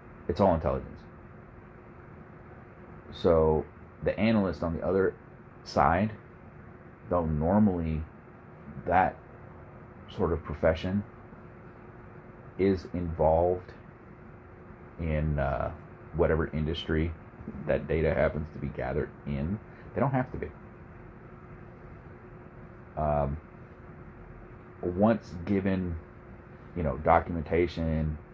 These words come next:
or, uh, spreadsheets or whatever that an analyst can go through, it's pretty much just by the numbers is what most people are going to be looking at.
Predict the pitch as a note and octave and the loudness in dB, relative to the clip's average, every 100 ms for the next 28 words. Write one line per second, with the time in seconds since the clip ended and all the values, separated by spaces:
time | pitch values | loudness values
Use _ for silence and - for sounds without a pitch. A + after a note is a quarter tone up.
0 | - D2 C#2+ C#2 - B1 A1 A1 - - | -4 -2 0 -2 -2 -4 -4 -4 -6 -12
1 | - - - - - - - - - - | -16 -18 -18 -18 -18 -18 -18 -18 -16 -18
2 | - - - - - - - E2 D2+ - | -18 -18 -18 -18 -16 -8 2 2 2 0
3 | D2+ C#2 B1+ C2+ - D#2+ D#2+ F2+ D#2+ D2 | -2 0 -2 -4 0 2 4 4 2 2
4 | D2 - - - - B1+ - D2+ E2 D#2+ | -2 -10 -16 -8 -4 -4 -2 0 0 0
5 | C#2+ C#2 - - - - - - - C2 | 0 -2 -8 -16 -16 -18 -16 -16 -10 -6
6 | C2+ D2 D2 - D2 D2+ F2 G2+ - - | 2 2 2 0 2 2 2 -2 -10 -18
7 | - - - - - - - - - - | -18 -18 -18 -18 -18 -18 -6 -6 -6 -16
8 | - - - - - - - - - - | -18 -18 -18 -18 -18 -18 -18 -20 -20 -18
9 | - - - A#2+ F2+ D#2+ - - C#2+ C2 | -16 -6 2 4 4 2 0 4 4 4
10 | D2+ B1+ C2+ - - - - - D#2 D#2+ | -2 -2 -6 -10 -14 -16 -14 -8 -2 2
11 | D#2+ - - - - F2+ F2 D#2 - - | 0 0 -16 -12 -6 0 0 0 -4 -16
12 | - - D2+ C#2 - D2+ D#2 C#2+ - C#2+ | -14 -4 -4 -2 -2 -2 -2 -2 0 -2
13 | C#2+ C#2+ B1+ | -2 -4 -4